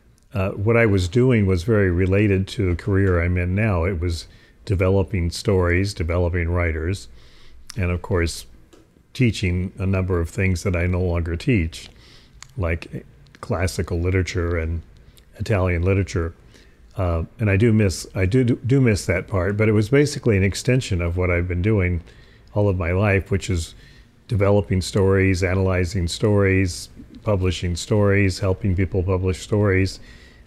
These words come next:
uh, and now getting stories produced into movies. So it's all united by storytelling. Uh, I had no idea which world was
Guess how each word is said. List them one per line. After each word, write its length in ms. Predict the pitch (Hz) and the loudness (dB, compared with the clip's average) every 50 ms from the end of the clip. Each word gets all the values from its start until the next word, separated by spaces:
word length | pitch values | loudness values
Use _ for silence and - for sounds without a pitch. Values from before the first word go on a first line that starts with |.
| - - | -14 -6
uh, 240 | - 98 95 87 92 - - - - | -4 -2 -2 -2 -4 -4 -8 -6 -2
and 160 | 104 95 92 | -2 0 0
now 240 | 90 90 92 92 92 | 0 2 2 0 0
getting 380 | 85 - 101 92 90 90 92 | 0 0 0 0 0 0 -2
stories 420 | - - - 104 90 87 90 85 - | -4 -4 -2 -2 0 0 0 -2 -4
produced 500 | - - 120 98 85 90 90 87 - - | -6 -4 -2 0 2 0 0 -2 -2 -4
into 220 | 92 82 - 95 | -4 -4 -2 -2
movies. 580 | 87 95 113 113 92 87 80 85 85 - - - - - - - - - - | 0 2 2 2 2 0 0 -2 -4 -6 -10 -16 -20 -20 -20 -20 -20 -20 -20
So 200 | - - - 143 | -6 0 2 2
it's 260 | 123 - - - - - - - - | 2 2 -2 -10 -12 -16 -20 -8 -2
all 300 | 113 113 123 127 131 117 | 2 2 4 4 4 4
united 440 | 98 95 92 95 107 113 95 90 82 | 4 4 2 2 2 2 2 2 0
by 220 | 87 82 82 87 | -2 -2 -2 -2
storytelling. 840 | 87 - - - 131 131 120 104 90 - 85 78 80 73 78 85 98 - - - - - - - - - - - | -2 -2 0 0 2 2 2 2 0 -2 -8 -8 -8 -10 -10 -12 -12 -12 -18 -20 -20 -20 -20 -20 -20 -20 -6 -2
Uh, 260 | 101 95 92 92 101 | 0 0 2 0 0
I 260 | - - 101 101 92 - - - - | 0 0 0 0 0 -2 -8 -14 -10
had 260 | 98 107 110 101 95 | -4 -2 0 0 2
no 200 | 110 113 110 104 | 2 2 2 2
idea 540 | 92 92 90 87 110 110 101 90 90 87 - - - - - - - - - - - - - - - - - - | 2 2 2 2 2 2 4 2 2 0 -4 -8 -20 -20 -20 -20 -20 -20 -20 -20 -20 -20 -20 -20 -20 -20 -10 -4
which 460 | 104 92 92 117 117 - - - - | -2 2 4 2 2 2 -2 -4 0
world 580 | 98 101 107 110 110 101 95 92 87 - - - - - - - | 2 2 4 4 4 4 4 2 2 -2 -6 -14 -18 -16 -6 -2
was 420 | 101 98 98 87 82 80 - - | 0 2 2 2 0 -2 -6 -12